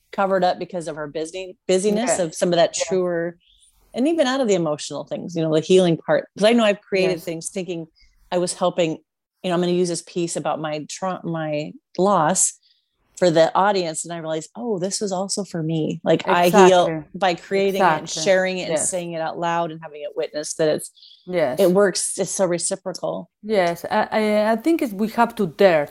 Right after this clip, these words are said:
Speaker 2: to do that, you know, to
Speaker 1: Mm.
Speaker 2: take away, uh, the, the pain,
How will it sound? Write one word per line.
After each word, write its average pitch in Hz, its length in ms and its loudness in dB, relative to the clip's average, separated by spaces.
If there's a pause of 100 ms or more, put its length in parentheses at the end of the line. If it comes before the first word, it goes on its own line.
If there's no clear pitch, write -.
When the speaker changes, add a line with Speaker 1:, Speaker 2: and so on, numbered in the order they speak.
Speaker 2:
to 160 100 -10
do 147 240 -6
that, 139 340 -6 (100)
you 151 60 -2
know, 175 160 -2
to 180 160 -6
Speaker 1:
Mm. 196 460 -4 (360)
Speaker 2:
take 190 180 2
away, 175 580 2 (880)
uh, 156 640 -10 (180)
the, 165 400 -12
the 151 180 -8
pain, 156 640 0